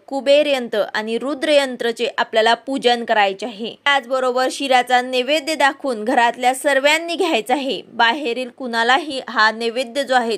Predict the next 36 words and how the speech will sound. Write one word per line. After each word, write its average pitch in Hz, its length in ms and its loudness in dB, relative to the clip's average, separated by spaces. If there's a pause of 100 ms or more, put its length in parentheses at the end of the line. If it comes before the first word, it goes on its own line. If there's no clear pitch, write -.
तो 220 100 -2
द्यायचा 208 400 0
नसतो. 190 420 -8 (400)
फक्त 349 300 0
आपल्या 294 540 2
कुटुंबांनी 285 880 -4
हा 220 220 0
नैवेद्य 240 540 0
खायचा 196 340 -2
असतो. 180 360 -8
त्याचबरोबर 320 880 0
दुसरी 302 460 -4
सेवा 277 340 4
म्हणजेच 254 440 -6
तुम्हाला 254 380 0
किमान 262 500 0
सोळा 285 460 2
वेळा 285 280 0 (100)
श्री 302 180 -6
सुक्ताचे 247 580 -2
पठण 240 460 -2
करायचे 202 400 -2
आहे 226 240 -8 (360)
आणि 240 300 0
जर 247 260 0
तुम्हाला 247 380 2
शक्य 330 320 -4
होईल 262 320 2
तर 254 100 0
बेलाच्या 285 580 2
झाडाखाली 262 600 0
बसून 320 420 -2
जर 330 220 4
तुम्ही 277 220 -6
उत्तर 302 500 0
दिशेकडे 247 520 -2